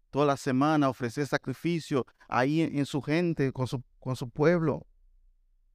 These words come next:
Pero ahora fueron llamados a servir a Cristo y eran perseguidos.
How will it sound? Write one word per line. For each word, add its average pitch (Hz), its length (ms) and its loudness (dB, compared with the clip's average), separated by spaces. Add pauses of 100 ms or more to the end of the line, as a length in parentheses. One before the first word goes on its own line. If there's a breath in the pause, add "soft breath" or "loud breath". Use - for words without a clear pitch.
Pero 135 200 2
ahora 156 300 2
fueron 160 360 0
llamados 156 640 0
a - 80 -2
servir 139 440 -2
a 143 80 0
Cristo - 480 -2 (280 soft breath)
y 131 180 -2
eran 165 240 2
perseguidos. 147 1000 0